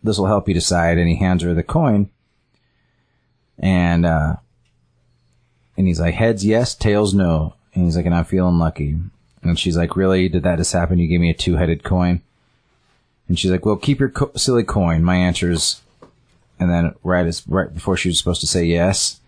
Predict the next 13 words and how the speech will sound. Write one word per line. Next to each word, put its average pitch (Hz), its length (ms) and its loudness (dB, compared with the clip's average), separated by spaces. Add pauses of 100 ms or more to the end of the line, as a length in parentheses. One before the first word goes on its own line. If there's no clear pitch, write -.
(280)
um, 80 400 0 (800)
the, 87 160 -2 (160)
you 98 100 0
know, 76 120 0
the 85 100 0
other 87 140 2
side's 87 300 0
like, - 260 -4
"Four, 92 360 -2
three, 85 280 0
two, 87 220 0
one," 80 380 0
and 78 360 0